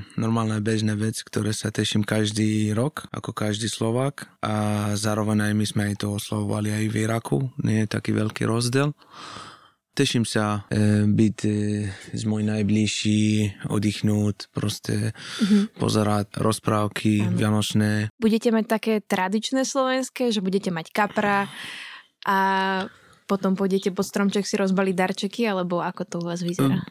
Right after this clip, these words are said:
Speaker 1: Ehm, teraz v dnešnej dobe ani nie iba ja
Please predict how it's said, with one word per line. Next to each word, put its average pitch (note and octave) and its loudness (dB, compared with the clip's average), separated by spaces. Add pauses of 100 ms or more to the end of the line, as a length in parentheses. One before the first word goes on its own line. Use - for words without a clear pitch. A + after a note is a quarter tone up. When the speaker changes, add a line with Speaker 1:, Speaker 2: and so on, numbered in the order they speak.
Speaker 1:
Ehm, C#3 0
teraz G3+ 4
v - 2
dnešnej C#3 4
dobe B2+ 2
ani A#2 2
nie B2 6
iba A2+ 2
ja A2 2